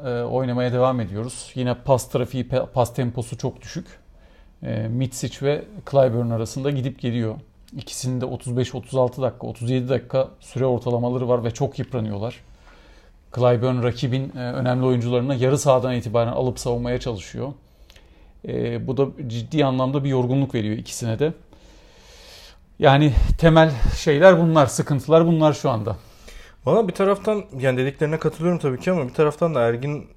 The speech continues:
Speaker 2: Ataman'ın, e, re-, oyuncuları hedef göstererek açıklamalar yapması devam ediyor. Geçtiğimiz haftalarda uzunları hedef almıştı. Ara ara Mitsic'i, e, hedef alan açıklamaları var. Ama Mitsic'ten genellikle bu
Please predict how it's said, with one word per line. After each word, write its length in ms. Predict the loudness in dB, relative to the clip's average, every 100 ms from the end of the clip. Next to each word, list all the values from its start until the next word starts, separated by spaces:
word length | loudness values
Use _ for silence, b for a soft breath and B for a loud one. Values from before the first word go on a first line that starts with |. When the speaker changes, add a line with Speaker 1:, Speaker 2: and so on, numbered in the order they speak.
| _ _
Speaker 2:
Ataman'ın, 520 | -6 -2 -2 -2 -4
e, 220 | -8 -6 -4
re-, 580 | -2 -2 -4 -6 -6
oyuncuları 480 | -2 -2 -2 -2 -2
hedef 340 | -2 -2 -4 -4
göstererek 680 | -4 -2 -2 2 0 -2 -16 b b b -8
açıklamalar 640 | -6 -6 -2 2 4 4
yapması 380 | 2 0 -6 0
devam 260 | 2 2
ediyor. 200 | 0 -4
Geçtiğimiz 400 | -4 -6 -6 -2
haftalarda 480 | 0 0 2 2 2
uzunları 480 | -2 -2 -2 2 4
hedef 280 | 4 2 0
almıştı. 520 | -4 -4 -10 -10 -10 b b b
Ara 180 | 2 6
ara 140 | 8 6
Mitsic'i, 680 | 0 -6 -10 -2 0 0 -4 -6
e, 300 | -2 -2 -2
hedef 260 | -2 0
alan 160 | 0 0
açıklamaları 640 | -2 -4 -4 -2 -2 0
var. 160 | 0 -2 -6 b b b -6
Ama 360 | 2 2 2 -4 -16 -8
Mitsic'ten 580 | -8 -6 -4 0 0
genellikle 800 | 2 2 2 0 -4 4 6 6 2
bu 540 | -8 -4 2 2 0